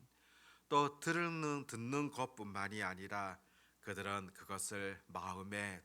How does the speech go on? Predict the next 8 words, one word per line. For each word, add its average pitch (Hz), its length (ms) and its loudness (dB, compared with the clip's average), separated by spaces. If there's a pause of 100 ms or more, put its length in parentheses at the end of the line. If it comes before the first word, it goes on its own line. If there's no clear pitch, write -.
두어야 98 540 -4
합니다. 92 640 -2 (720)
이 151 120 2
마음에 123 560 4
둔다는 101 500 -6
것은 98 580 -6 (240)
바로 95 300 -4
행함으로 110 960 0